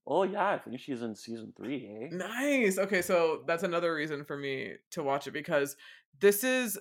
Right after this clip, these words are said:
Speaker 2: the film that came out in the year of our Lord, nineteen ninety-nine, Kirsten Dunst year, A K A.
Speaker 1: Yay!
Speaker 2: <laughs> Because not only are we birthday twins,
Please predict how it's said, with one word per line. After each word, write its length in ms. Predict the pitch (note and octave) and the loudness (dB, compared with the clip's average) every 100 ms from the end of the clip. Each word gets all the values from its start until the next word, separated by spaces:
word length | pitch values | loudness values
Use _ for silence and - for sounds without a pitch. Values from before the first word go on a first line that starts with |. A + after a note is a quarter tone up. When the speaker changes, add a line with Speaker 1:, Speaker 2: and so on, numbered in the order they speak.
| - | -4
Speaker 2:
the 160 | E3+ | -4
film 320 | F#3 F#3+ E3+ | -2 0 0
that 100 | E3+ | 0
came 240 | E3 F3+ D#3+ | -2 -2 2
out 200 | D#3 D3 | 4 4
in 80 | D#3+ | 0
the 100 | D3+ | -2
year 180 | D3+ | 0
of 80 | D3+ | 2
our 140 | D3+ C#3+ | 2 2
Lord, 400 | C#3 C#3 C#3 C3 | 2 2 2 2
nineteen 320 | C#3+ C3+ D3 | -2 0 -2
ninety-nine, 520 | C#3 C#3 C#3 C#3 D3 _ - | -2 -2 -2 -4 -6 _ -2
Kirsten 360 | F3 E3+ C#3+ | 0 0 -4
Dunst 320 | C#3+ C#3+ - | -2 -2 -4
year, 360 | C3+ A#2+ A2 D3 - | -4 -2 -2 -6 -4
A 120 | C3+ | -2
K 140 | C3 C#3 | 0 6
A. 40 | |
Speaker 1:
Yay! 580 | A3+ G3 E3 C#3+ A#2+ B2 - _ | 8 10 8 6 2 -2 -10 _
Speaker 2:
<laughs> 340 | B3 B3 G3 G3+ | 0 0 -2 -2
Because 480 | G3+ F#3+ E3 E3+ - C3+ - - | 0 4 4 2 -4 -14 -12 2
not 160 | B3+ | 4
only 480 | A#3 C4+ D4 D4 D4 | 6 4 4 0 2
are 160 | D3+ G3+ | 6 6
we 140 | G#3+ | 4
birthday 480 | - E3 G3 F3+ D3+ | 2 2 2 2 0
twins, 680 | - D#3+ C#3 C#3 C#3+ D#3 | 0 -2 0 -2 -4 -8